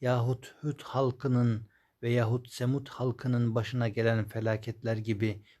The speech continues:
bir musibete uğratmasın. Lut halkı ise zaman ve mekan bakımından zaten uzağınızda değil.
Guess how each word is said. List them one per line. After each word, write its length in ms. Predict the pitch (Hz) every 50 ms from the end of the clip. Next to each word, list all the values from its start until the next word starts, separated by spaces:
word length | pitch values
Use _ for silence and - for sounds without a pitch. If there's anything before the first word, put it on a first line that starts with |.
| _ -
bir 120 | 127 117
musibete 680 | 107 104 107 98 101 - 123 113 104 104 101 104 113 110
uğratmasın. 960 | 110 104 101 104 110 110 - - - 123 110 101 - - 110 104 98 101 - _ _ _ - - - - - _ - 135
Lut 160 | 127 135 -
halkı 400 | - 127 131 131 127 131 - 147
ise 340 | 139 117 - - 135 127 120
zaman 480 | 110 110 113 110 117 123 123 120 120
ve 100 | 117 117
mekan 500 | 113 117 117 113 - - 123 123 127 120
bakımından 720 | 113 113 - 120 113 113 110 110 107 113 110 110 101 98 - - - - _ _
zaten 440 | - 120 120 113 - - 131 120 123
uzağınızda 840 | - 117 104 104 113 110 110 110 110 107 98 98 - 117 101 98
değil. 400 | 110 120 120 117 107 101 101 -